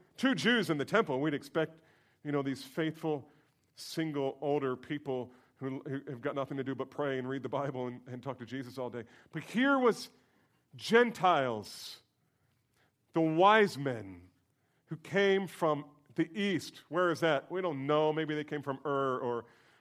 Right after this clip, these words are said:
or from, uh, Babylon or, or, or one of the subsidiaries of Babylon, Persia.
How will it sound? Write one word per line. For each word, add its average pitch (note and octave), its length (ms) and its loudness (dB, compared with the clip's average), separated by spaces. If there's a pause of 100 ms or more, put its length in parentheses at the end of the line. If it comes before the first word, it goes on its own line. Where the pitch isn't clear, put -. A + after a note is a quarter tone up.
or B2+ 280 -2
from, B2+ 360 -2
uh, A#2+ 180 0 (140)
Babylon C3 580 0
or, A2+ 320 -4
or, C#3 140 -12
or A#2+ 220 -8
one B2 140 -4
of B2 80 -8
the A2+ 120 -6
subsidiaries A#2 720 -4
of G2 140 -12
Babylon, G#2+ 600 -4
Persia. A#2 540 -6